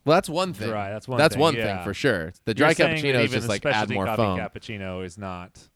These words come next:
Speaker 1: Like, there's no
Speaker 2: There's no
Speaker 1: definition,
Speaker 2: standard.
Speaker 1: even though there, quote unquote, is a definition.
Speaker 2: Yeah. I think that's almost kind of like the beauty of cappuccino. It's totally, you've got this, like, stylistic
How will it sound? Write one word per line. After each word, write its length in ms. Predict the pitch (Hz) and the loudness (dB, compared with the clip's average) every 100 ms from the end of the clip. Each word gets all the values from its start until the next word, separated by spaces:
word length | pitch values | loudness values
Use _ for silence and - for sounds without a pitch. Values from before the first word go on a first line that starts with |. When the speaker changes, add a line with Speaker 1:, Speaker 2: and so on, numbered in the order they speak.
| _ - | _ -2
Speaker 1:
Like, 140 | 127 143 | 0 2
there's 140 | 135 | 2
no 120 | 139 | 2
Speaker 2:
There's 180 | 131 135 113 | 4 2 2
no 0 | |
Speaker 1:
definition, 320 | 120 110 113 104 | 0 0 0 -2
Speaker 2:
standard. 280 | 95 90 | -4 -6
Speaker 1:
even 140 | 110 107 | -4 -4
though 80 | 104 | -2
there, 120 | 92 | -4
quote 260 | - 110 98 | -2 -2 0
unquote, 320 | 95 104 85 | -2 -2 0
is 120 | 101 | -2
a 80 | 92 | -4
definition. 580 | 85 - 85 82 - 76 | -6 -8 -10 -10 -12 -12
Speaker 2:
Yeah. 440 | 104 147 120 85 92 _ _ _ _ - | -6 -6 -6 -12 -20 _ _ _ _ -16
I 60 | |
think 180 | 120 233 | -12 -8
that's 160 | 349 - | -6 -4
almost 320 | 202 196 - | -2 -4 -4
kind 160 | 180 175 | -8 -6
of 80 | |
like 140 | 147 - | -8 -10
the 80 | 95 | -12
beauty 420 | 87 107 113 110 | -8 -6 -6 -8
of 140 | 107 | -10
cappuccino. 640 | - 113 123 - 120 131 127 | -14 -14 -12 -12 -8 -6 -6
It's 180 | 98 - | -8 -16
totally, 1000 | - - - 180 202 185 127 107 98 95 - _ _ _ _ _ _ _ | -20 -18 -4 0 2 2 0 0 -2 -6 -12 _ _ _ _ _ _ _
you've 140 | 120 | -8
got 160 | 131 165 | -4 -4
this, 180 | 151 - | -4 -6
like, 160 | 120 | -10
stylistic 800 | - - 117 117 110 107 113 104 | -10 -12 -8 -6 -8 -10 -10 -12